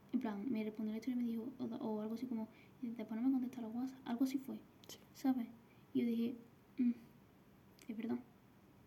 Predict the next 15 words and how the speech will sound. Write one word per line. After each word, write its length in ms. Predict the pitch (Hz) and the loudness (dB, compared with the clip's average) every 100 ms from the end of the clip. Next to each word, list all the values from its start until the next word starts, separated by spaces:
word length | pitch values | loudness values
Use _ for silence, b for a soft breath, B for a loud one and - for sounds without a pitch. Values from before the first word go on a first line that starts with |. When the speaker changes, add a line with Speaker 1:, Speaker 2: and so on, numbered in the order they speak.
| - - - - - - - - - - - - - | -20 -20 -20 -20 -20 -20 -20 -20 -20 -20 -20 -14 -2
Speaker 1:
Lo 80 | 220 | -2
que 60 | |
pasa 180 | 202 226 | -2 -4
es 40 | 226 | -4
que 240 | 233 262 233 | -2 -2 -4
ahí, 460 | 208 208 220 254 - - | -4 -2 0 0 -2 -10
cuando 280 | - 214 202 | -4 -2 -2
ya 140 | 208 | -4
pasó 260 | 208 220 226 | -4 -6 -4
eso, 180 | 220 240 | -4 -4
ya 140 | 226 | -4
estaba 440 | 208 214 208 202 202 | -6 -6 -6 -6 -6
la 80 | 202 | -6
relación 340 | 202 202 208 | -6 -6 -6
perdida. 260 | 202 208 196 | -6 -6 -8